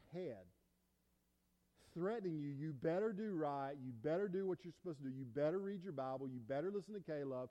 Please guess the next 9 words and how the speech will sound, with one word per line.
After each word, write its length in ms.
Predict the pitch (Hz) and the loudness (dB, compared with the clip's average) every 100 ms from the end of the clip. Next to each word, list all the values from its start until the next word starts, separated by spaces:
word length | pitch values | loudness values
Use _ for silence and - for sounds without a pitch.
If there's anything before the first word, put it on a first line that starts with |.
| - _ | -8 _
or 80 | 135 | -4
I'm 140 | 139 160 | -2 0
gonna 120 | 160 | -2
hit 200 | 135 165 | -2 -4
you 80 | 185 | -4
with 140 | 165 165 | -6 -4
my 120 | 180 | -4
wrath." 420 | 160 127 120 117 - _ _ _ _ _ _ _ _ _ _ _ _ _ | -2 -2 -4 -10 -16 _ _ _ _ _ _ _ _ _ _ _ _ _
The 60 | - | -20